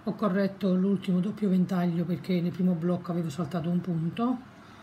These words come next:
e l'ultimo punto lo andiamo a lavorare sulla maglia bassa iniziale e concludiamo anche questo giro. Voltiamo il lavoro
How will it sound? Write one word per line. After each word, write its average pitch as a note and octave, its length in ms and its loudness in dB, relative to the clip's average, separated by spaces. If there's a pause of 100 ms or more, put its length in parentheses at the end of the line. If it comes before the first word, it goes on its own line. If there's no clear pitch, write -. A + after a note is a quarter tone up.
(140)
e A3+ 140 0
l'ultimo G3 480 4
punto F#3+ 520 2
lo F#3+ 120 0
andiamo F3 320 0
a - 20 -4
lavorare E3 720 -2 (400)
sulla F#3 340 2
maglia F3+ 280 2
bassa D#3+ 720 -4 (1200)
iniziale D3+ 800 2 (380)
e A3 120 0
concludiamo F3+ 880 0
anche G3+ 300 2
questo F3+ 360 2
giro. D3 460 -6 (960)
Voltiamo G#3+ 500 4
il F3+ 100 4
lavoro F#3+ 720 2